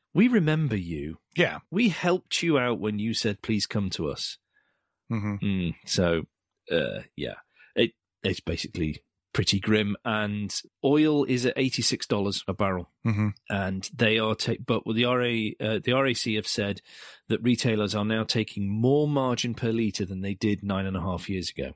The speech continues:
Speaker 2: Doesn't surprise me. Did you see that French supermarket chain Leclerc was selling fuel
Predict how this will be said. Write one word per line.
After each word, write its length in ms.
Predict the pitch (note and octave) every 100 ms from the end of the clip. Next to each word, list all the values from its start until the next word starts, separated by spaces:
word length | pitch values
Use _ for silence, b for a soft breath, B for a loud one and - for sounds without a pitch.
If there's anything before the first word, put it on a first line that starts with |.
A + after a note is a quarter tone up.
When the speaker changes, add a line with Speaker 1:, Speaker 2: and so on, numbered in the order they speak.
| _
Speaker 2:
Doesn't 220 | A#2+ G#2
surprise 380 | - - A#2 A#2
me. 80 | A2+
Did 260 | F#3 F#3
you 80 | A3+
see 240 | - A3+ G3+
that 240 | C#3 -
French 220 | - B2+
supermarket 640 | - B2 A#2+ A#2 - A#2
chain 340 | - A#2+ A2+ G#2
Leclerc 460 | G#2+ - A#2+ F#2+ - - _ -
was 480 | B2 A#2 A#2 A2 -
selling 600 | - - B2 A#2+ A#2+ A2+
fuel 640 | A2+ - A#2 A2 G#2+ G#2